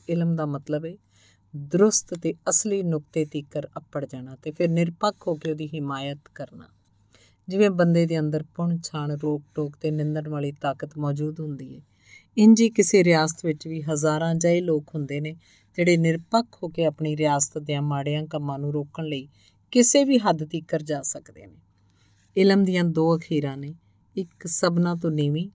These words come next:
ਜਿਹੜੀ ਢਿੱਡ ਨਾਲ ਜੁੜੀ ਹੁੰਦੀ ਹੈ ਤੇ ਕੁਝ ਲੋਕਾਂ ਲਈ ਮਜ਼ਦੂਰੀ ਦੇ ਹਥਿਆਰ ਦਾ ਕੰਮ ਦਿੰਦੀ ਹੈ।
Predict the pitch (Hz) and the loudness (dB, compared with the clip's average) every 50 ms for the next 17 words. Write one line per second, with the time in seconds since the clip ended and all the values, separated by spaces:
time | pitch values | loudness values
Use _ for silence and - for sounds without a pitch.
0 | _ _ - 170 170 165 170 170 170 - 180 170 147 131 131 139 147 170 165 175 | _ _ -6 -4 -2 -2 -2 -4 -4 -2 -4 -4 -4 -4 -6 -4 -4 -2 -2 -2
1 | 175 175 180 170 170 175 151 147 151 151 151 151 151 165 165 - 185 180 180 175 | -4 -4 -4 -6 -6 -6 -6 -6 -6 -6 -6 -6 -8 -10 -12 -12 -10 -8 -6 -4
2 | 170 156 151 - - 156 151 151 147 127 135 - _ _ _ _ _ _ _ _ | -2 -2 -4 -4 -6 -6 -4 -4 -6 -8 -10 -14 _ _ _ _ _ _ _ _
3 | _ - 165 165 170 160 156 151 165 165 165 165 165 170 165 165 156 151 170 160 | _ -2 2 4 4 4 4 2 0 0 0 0 0 0 0 -2 -2 -2 -4 -4
4 | - - 160 147 - 123 117 131 143 147 - 170 160 165 165 160 160 156 151 147 | -4 -4 -4 -4 -4 -6 -6 -8 -8 -8 -8 -6 -4 -4 -4 -4 -4 -6 -8 -8
5 | 143 139 139 147 | -8 -10 -12 -14